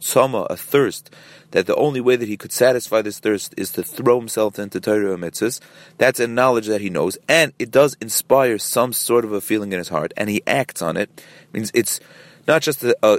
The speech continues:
external knowledge, but it's a knowledge that inspires him to action.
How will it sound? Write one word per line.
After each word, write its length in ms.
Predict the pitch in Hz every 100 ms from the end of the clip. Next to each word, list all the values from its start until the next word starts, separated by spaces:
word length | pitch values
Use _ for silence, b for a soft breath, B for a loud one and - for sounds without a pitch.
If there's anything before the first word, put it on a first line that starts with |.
| -
external 600 | - - - 139 120 107
knowledge, 400 | 110 104 87 87
but 100 | 92
it's 120 | 92
a 40 |
knowledge 320 | 98 117 110 95
that 140 | 98
inspires 440 | 92 - 110 104
him 100 | 101
to 140 | 90 69
action. 380 | 73 - 107